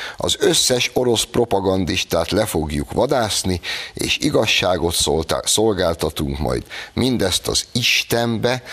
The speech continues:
a szabadságba és a felszabadulás reményébe vetett hit által.” Azért ez jó duma, nem? Eleve jó, mikor egy transzi megpróbál ilyen betonkemény lenni. Az egy kicsit se röhelyes.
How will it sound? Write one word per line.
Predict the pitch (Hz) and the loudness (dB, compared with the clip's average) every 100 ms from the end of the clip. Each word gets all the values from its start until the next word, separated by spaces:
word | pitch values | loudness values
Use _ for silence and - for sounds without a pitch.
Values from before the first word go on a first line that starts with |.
| - | -12
a | - - | -4 -2
szabadságba | - 107 120 123 - - 98 98 98 92 - - | 0 2 2 0 -2 0 0 0 0 -2 -4 -8
és | - - | -2 -2
a | - | -2
felszabadulás | - 107 113 107 78 64 65 57 50 - | 0 0 2 2 0 0 -2 -2 -2 -2
reményébe | 71 92 87 73 65 71 - - | 0 0 0 -2 -4 -6 -6 -4
vetett | - - - | -4 -4 -10
hit | - - 82 - - | -10 -8 -6 -8 -6
által.” | - - - - - - - - - - - - - - | -4 -4 -8 -12 -12 -14 -20 -20 -20 -20 -20 -20 -20 -8
Azért | - 85 90 | -2 0 2
ez | 85 | 2
jó | 90 73 | 2 0
duma, | 53 67 60 | 0 -2 -2
nem? | 60 85 113 - - - - - - - - | 0 0 0 -6 -16 -18 -20 -20 -20 -20 -4
Eleve | - 95 85 | 0 0 2
jó, | 85 95 | 0 0
mikor | 87 73 78 | 0 -2 -2
egy | 80 73 - - - - - - | -2 -4 -10 -20 -20 -20 -20 -4
transzi | 90 80 76 - | -2 0 0 -2
megpróbál | 73 85 - 65 - 67 | 0 -2 -2 -2 -2 0
ilyen | 69 69 73 | -2 -2 -2
betonkemény | 76 - 58 - 65 64 60 64 | -2 -4 -6 -4 -6 -6 -8 -8
lenni. | 57 50 50 - - | -8 -10 -14 -18 -12
Az | - | -4
egy | 90 | -2
kicsit | - 113 - | -2 -2 -2
se | - - | 0 0
röhelyes. | 82 78 67 60 - - | 0 0 -2 -6 -10 -14